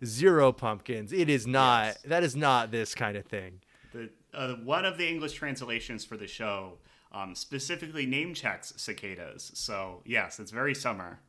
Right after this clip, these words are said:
Speaker 2: all the
Speaker 1: Mm-hmm.
Speaker 2: time. And they're very prominent in the series.
Speaker 1: Mm-hmm.
Speaker 2: Absolutely. I
Speaker 1: It is,
Speaker 2: concur.
Speaker 1: it is, yeah. It is about summer festivals. It is about summer fun and idyllic summers with friends and the hottest summer killings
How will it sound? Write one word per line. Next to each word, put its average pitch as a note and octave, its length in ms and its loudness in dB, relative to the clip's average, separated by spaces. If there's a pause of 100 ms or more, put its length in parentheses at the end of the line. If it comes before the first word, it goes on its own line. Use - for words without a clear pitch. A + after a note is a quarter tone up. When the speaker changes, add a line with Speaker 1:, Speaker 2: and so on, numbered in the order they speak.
Speaker 2:
all G#2 140 -4
the G#2 80 -6
Speaker 1:
Mm-hmm. F#2+ 60 -12 (100)
Speaker 2:
time. F#2 140 -10 (840)
And G2 140 -10
they're G2 120 -8
very A2 200 -2
prominent G2 560 -6
in F#2 80 -10
the F#2 100 -12
series. E2 640 -14 (640)
Speaker 1:
Mm-hmm. G#2+ 80 -12
Speaker 2:
Absolutely. F2 500 -12
I F#2+ 60 -10 (100)
Speaker 1:
It A#2 120 -2
is, A2 200 -6
Speaker 2:
concur. A#2+ 160 -12
Speaker 1:
it A2 60 -8
is, G2+ 160 -10
yeah. G2+ 220 -6 (240)
It B2+ 100 -2
is A2 100 -2
about A#2+ 300 -2
summer C3 300 -6
festivals. A#2 500 -6
It G2+ 80 -12
is G2 140 -10
about G2+ 240 -6
summer A#2+ 540 -6
fun G#2 440 -8
and G#2 80 -10
idyllic B2 360 -8
summers A2+ 360 -10
with G2 80 -20
friends A2+ 420 -8 (300)
and B2+ 200 -4
the A#2 80 -4
hottest - 520 0
summer A#2+ 240 -2
killings G#2+ 640 -4